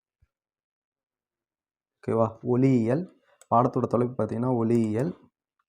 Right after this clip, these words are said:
அலகு ஆறு, பன்னிரெண்டாம் வகுப்பு ஃபிசிக்ஸ்ல இருக்க இம்பார்ட்டன்ட் கொஸ்டின்ஸ் எல்லாமே இந்த வீடியோல பார்க்க போறோம்.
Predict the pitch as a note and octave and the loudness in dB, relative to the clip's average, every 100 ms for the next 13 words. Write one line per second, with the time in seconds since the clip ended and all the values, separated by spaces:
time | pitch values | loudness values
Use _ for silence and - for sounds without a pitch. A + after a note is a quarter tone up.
0 | _ _ _ A2+ A#2+ C3+ B2+ A2+ A#2+ B2+ | _ _ _ 2 4 6 6 6 6 6
1 | D#3+ - B2 C3+ B2+ B2+ A2+ A2+ C3+ B2 | 2 2 2 2 4 2 0 -2 -4 -4
2 | A#2 C3 - A#2+ A2+ C3+ B2+ - C#3 C#3 | -4 -6 -2 -2 0 -2 -2 2 2 2
3 | C3+ A#2 - A2+ A2 A2 A#2+ A2+ A2+ A2 | 0 -4 -6 -4 -2 0 0 0 0 0
4 | G#2 G#2 - B2+ | -2 -4 -4 -6